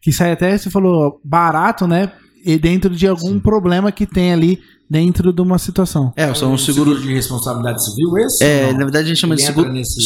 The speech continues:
Speaker 2: seguro
Speaker 3: nessa linha?
Speaker 2: escolar e seguro educacional. Eles são juntos, porém podem ser feitos separados, né? É, que entram na questão de responsabilidade.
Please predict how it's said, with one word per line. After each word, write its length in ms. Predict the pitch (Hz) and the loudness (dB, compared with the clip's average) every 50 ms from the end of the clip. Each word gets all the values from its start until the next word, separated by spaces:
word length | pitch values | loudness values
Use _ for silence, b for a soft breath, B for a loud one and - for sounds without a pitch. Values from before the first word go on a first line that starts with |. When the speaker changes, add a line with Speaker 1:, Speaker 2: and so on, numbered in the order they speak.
| - - | 0 0
Speaker 2:
seguro 260 | 143 131 143 170 175 190 | 0 0 2 2 2 2
Speaker 3:
nessa 60 | 196 - | 0 0
linha? 100 | 180 156 | 0 -2
Speaker 2:
escolar 580 | 120 - - - 147 139 135 135 156 175 190 | -2 -2 -2 0 0 0 2 2 0 0 0
e 60 | 208 | -2
seguro 360 | 196 - - 180 156 170 170 185 | -2 -2 -4 -2 0 0 0 0
educacional. 840 | 170 180 175 - 185 - - 196 175 147 131 123 117 113 - - - - - - | 0 -2 -2 -2 -2 -2 0 0 0 2 2 2 2 0 -4 -8 -16 -18 -12 -8
Eles 180 | 131 131 127 - | -4 -2 0 0
são 400 | - 147 147 143 139 131 131 127 131 | 2 2 2 2 2 2 0 0 -2
juntos, 480 | 123 123 143 156 175 170 - 175 170 | 0 0 2 2 0 0 -2 -4 -6
porém 300 | - - - 151 147 151 | -6 -4 -4 -2 -2 -2
podem 180 | 143 151 147 147 | -2 -2 -2 -2
ser 160 | 135 - 147 | -2 -2 -2
feitos 200 | 135 143 135 - - | -2 -2 -2 0 -2
separados, 500 | 139 - 151 139 120 113 - - - - | -2 -2 -2 -2 -2 -2 -4 -6 -8 -4
né? 280 | 135 131 123 147 160 B B B B B B B B B B | 0 0 0 0 -2 B B B B B B B B B B
É, 280 | 135 131 127 127 127 104 | 0 0 0 0 -2 -2
que 280 | - - 156 147 143 - - | -2 -2 -2 -2 -2 -6 -4
entram 300 | 156 156 175 170 170 170 | -2 -2 -2 -2 -2 -4
na 80 | 165 165 | -4 -2
questão 260 | 165 170 156 - 160 | -2 -2 -2 -2 -2
de 80 | 151 143 | -2 0
responsabilidade. 840 | 160 160 - - 160 147 - 151 147 151 143 131 123 120 117 110 - | 0 -2 -2 -2 -2 0 0 0 -2 -2 0 0 0 0 0 -2 -6